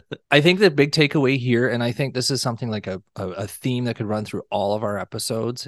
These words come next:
is, like, the authentic human connections that you make. Like,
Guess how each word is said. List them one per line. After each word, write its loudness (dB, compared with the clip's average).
is, -6
like, -4
the -4
authentic -4
human -2
connections -8
that -6
you -6
make. -10
Like, -6